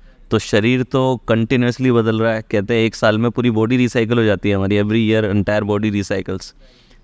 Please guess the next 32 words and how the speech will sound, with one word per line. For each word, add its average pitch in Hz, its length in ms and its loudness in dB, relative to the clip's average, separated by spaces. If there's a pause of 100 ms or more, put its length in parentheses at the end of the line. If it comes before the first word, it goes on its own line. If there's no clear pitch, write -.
(140)
तो 120 360 0
पूरी 143 180 2
बॉडी 135 260 2
रिसाइकिल 143 500 0
हो 131 60 2
रही 127 120 -2
है 127 120 0
ये 117 80 -2
तो। 110 140 -8
हालांकि 113 320 0
चेंज 127 320 0
इतना 139 260 -2
स्मॉल 131 360 -2
होता 120 180 0
है 131 80 0
कि 143 100 -4
पाँच 117 260 -2
दस 131 160 -2
साल 135 160 -2
बाद 131 240 0
हमें 123 300 0
actually 143 300 0
पता 117 200 0
चलता 101 320 -2
है 107 100 0
कि 117 140 -2
हाँ, 104 180 -2
इतना 117 280 0
बदल 101 220 0
गया 101 160 0
हूँ 98 120 0
मैं, 95 160 -4